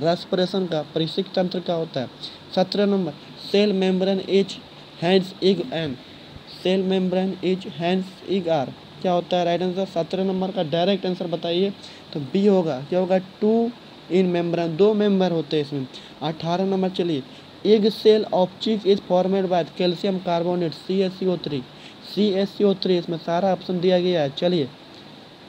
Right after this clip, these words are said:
उन्नीस नंबर complete, अठारह नंबर complete हो गया, उन्नीस नंबर की ओर आगे बढ़ते हैं। उन्नीस नंबर beak of birds is, beak of birds is, क्या होगा right answer ये स्टूडेंट? इसका होगा keratini-, keratinize, uh, scale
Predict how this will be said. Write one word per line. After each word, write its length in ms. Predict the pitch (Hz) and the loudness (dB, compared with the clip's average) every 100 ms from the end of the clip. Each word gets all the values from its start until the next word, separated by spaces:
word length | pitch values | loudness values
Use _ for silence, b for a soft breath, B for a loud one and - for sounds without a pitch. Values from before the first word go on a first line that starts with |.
| - - - - - - - | -20 -20 -20 -20 -20 -14 -4
उन्नीस 300 | 170 196 202 | 2 2 2
नंबर 220 | 196 196 | 0 0
complete, 460 | 196 190 185 208 208 | -2 -2 0 0 0
अठारह 440 | 151 - 165 175 | -4 -2 -2 2
नंबर 200 | 196 196 | 2 0
complete 440 | 196 190 180 202 190 | 0 -2 0 -2 0
हो 80 | |
गया, 260 | 190 214 220 - - | 0 0 -2 -8 -12
उन्नीस 340 | 151 175 202 196 | -6 0 0 0
नंबर 260 | 190 190 190 | -2 -2 0
की 80 | |
ओर 120 | 185 180 | 0 0
आगे 200 | 170 175 | 0 -2
बढ़ते 280 | 160 - | -4 -6
हैं। 120 | 127 117 B B B B - - | -8 -10 B B B B -14 -6
उन्नीस 320 | 156 190 202 | 0 0 0
नंबर 240 | 196 190 165 131 | -2 -2 -2 0
beak 320 | 196 226 - - | 2 2 0 -2
of 200 | 156 175 143 | 0 0 0
birds 340 | 170 180 180 | 0 0 -4
is, 220 | 170 147 127 127 | -6 -4 -6 -2
beak 300 | 185 214 - | 0 0 0
of 260 | 147 180 156 | -2 -2 0
birds 300 | 170 180 - | 0 0 -2
is, 260 | 175 - 160 | -4 -6 -4
क्या 140 | 185 | -2
होगा 140 | 180 180 | 0 0
right 160 | 180 | -2
answer 240 | 180 180 170 | -4 -4 -2
ये 140 | 170 | -4
स्टूडेंट? 300 | 165 196 233 B B B 156 | -2 -4 -4 B B B -10
इसका 220 | - 180 | -4 -2
होगा 280 | 175 185 196 | 0 0 -2
keratini-, 600 | 190 175 180 175 170 160 - | -2 -4 -2 -2 -2 -4 -6
keratinize, 720 | 170 165 175 180 175 185 220 185 - B B B - 160 | -2 -2 0 -2 0 0 -2 -4 -14 B B B -8 0
uh, 960 | 175 180 180 180 180 - - - - | 2 4 4 2 0 -2 -10 -8 -4
scale 460 | 160 - 196 202 | -4 0 2 4